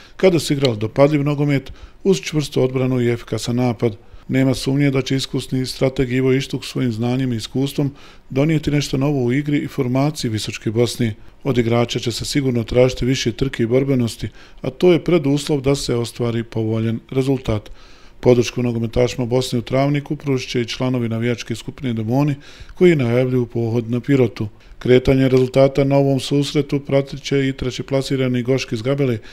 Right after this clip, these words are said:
koji kod kuće igra sa Zvijezdom, te četvrtoplasirano Oraše, koje dočekuje Slogu. Lavovi i Labudovi se nalaze samo bod, odnosno dva zaostatka u odnosu na Vezire i Karioke.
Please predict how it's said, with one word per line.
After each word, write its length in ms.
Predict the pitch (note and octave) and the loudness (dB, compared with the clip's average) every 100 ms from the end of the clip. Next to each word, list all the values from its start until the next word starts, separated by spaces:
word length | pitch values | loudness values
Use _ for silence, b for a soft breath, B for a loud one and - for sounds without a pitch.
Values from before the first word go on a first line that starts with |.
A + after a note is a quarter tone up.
| B B | B B
koji 160 | D3 | -2
kod 160 | - C#3+ | 0 -2
kuće 260 | E3 D#3 C3+ | -2 -2 0
igra 180 | C#3 | 0
sa 140 | A#2+ A#2+ | 0 -2
Zvijezdom, 460 | G#2+ C3+ C#3 A#2+ G2+ B B B - | 0 2 2 0 -4 B B B 0
te 120 | E3+ | 0
četvrtoplasirano 1000 | - D3 D3 B2 C3+ C#3 D3+ C3 A#2 B2 | 2 -2 -4 -4 0 0 0 0 0 2
Oraše, 400 | D3 B2 - G#2 b b | 2 2 -2 -10 b b
koje 180 | - F3 | -2 0
dočekuje 480 | B2+ - B2 B2 A2 | 0 -2 -2 -2 -4
Slogu. 360 | - B2+ G#2+ - b b b - | 0 0 0 -8 b b b -6
Lavovi 480 | A#2 A#2 A#2+ A#2 A#2 | 0 2 2 2 0
i 60 | |
Labudovi 480 | A2 C#3 C#3+ C#3+ C#3+ | 2 0 2 2 0
se 140 | - | -2
nalaze 340 | D3 D3 C3+ C3 | -2 0 0 -2
samo 280 | - D3+ B2+ | -2 -2 0
bod, 260 | C#3+ C#3+ | 0 0
odnosno 360 | B2 A#2+ A2 B2 | -2 -4 -6 -4
dva 200 | C#3 C3+ | 0 0
zaostatka 560 | A#2 G#2 B2+ C3 - | -2 -4 -2 -4 -2
u 40 | B2 | -2
odnosu 300 | C3 B2+ B2+ | 0 -4 -4
na 100 | A#2 | -2
Vezire 480 | A2+ G#2+ A#2+ C3 B2+ B B - | -2 -2 -2 2 2 B B -6
i 80 | C3 | -2
Karioke. 600 | B2 B2 A#2+ A2+ A#2 | 2 4 4 2 -2